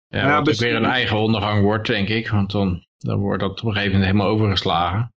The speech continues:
Speaker 2: Ja.
Speaker 1: Maar ik denk de enige manier om zo'n gedistribueerde marktplaats te ontwikkelen is om de so-, software ook anoniem te maken.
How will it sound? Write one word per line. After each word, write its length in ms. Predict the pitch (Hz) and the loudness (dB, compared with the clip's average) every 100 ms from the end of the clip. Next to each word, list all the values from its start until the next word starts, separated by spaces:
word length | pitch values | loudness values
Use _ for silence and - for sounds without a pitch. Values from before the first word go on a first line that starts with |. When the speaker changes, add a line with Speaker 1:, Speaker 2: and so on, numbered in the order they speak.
| - - - - | -20 -18 -18 -4
Speaker 2:
Ja. 80 | 120 | 0
Speaker 1:
Maar 140 | 110 | 2
ik 80 | 113 | 0
denk 160 | 117 107 | 0 0
de 60 | |
enige 300 | 139 151 127 | 2 2 2
manier 260 | 131 135 131 | 2 2 2
om 120 | 123 | 2
zo'n 200 | - 127 | 0 0
gedistribueerde 580 | 127 127 123 117 120 117 | 0 0 2 2 2 4
marktplaats 680 | 123 147 147 135 113 107 - | 4 2 0 0 0 -2 -2
te 260 | 117 104 - | 0 2 2
ontwikkelen 540 | 113 107 107 104 104 127 | 2 2 0 0 2 2
is 280 | 127 - - | 0 -6 -2
om 140 | 127 | 2
de 80 | 127 | 2
so-, 500 | - 131 123 - 123 | 2 -2 -4 -2 -2
software 400 | - 160 151 127 | 0 0 0 0
ook 100 | 113 | 2
anoniem 360 | 107 107 107 101 | 2 2 2 2
te 100 | 98 | 2
maken. 460 | 95 92 - - | 0 -2 -6 -14